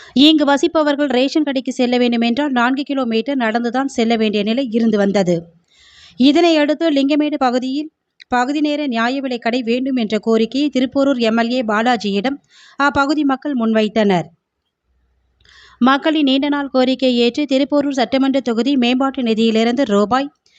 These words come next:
ஏழு லட்சம் மதிப்பில் புதியதாக கட்டி முடிக்கப்பட்ட நியாய விலை கடையில் பொருட்கள் வழங்குவதில் தாமதம் ஏற்பட்டது.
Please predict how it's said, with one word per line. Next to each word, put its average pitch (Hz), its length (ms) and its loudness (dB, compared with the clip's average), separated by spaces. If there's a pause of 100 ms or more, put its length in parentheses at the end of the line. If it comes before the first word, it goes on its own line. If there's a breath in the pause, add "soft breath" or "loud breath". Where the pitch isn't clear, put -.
(260 soft breath)
ஏழு 285 280 4
லட்சம் 302 320 0
மதிப்பில் 262 360 -2
புதியதாக 285 540 0
கட்டி 254 280 -2
முடிக்கப்பட்ட 233 600 -6
நியாய 240 320 0
விலை 247 180 -4
கடையில் 226 380 -4
பொருட்கள் 254 420 0
வழங்குவதில் 220 500 -2
தாமதம் 240 420 -2
ஏற்பட்டது. 190 500 -2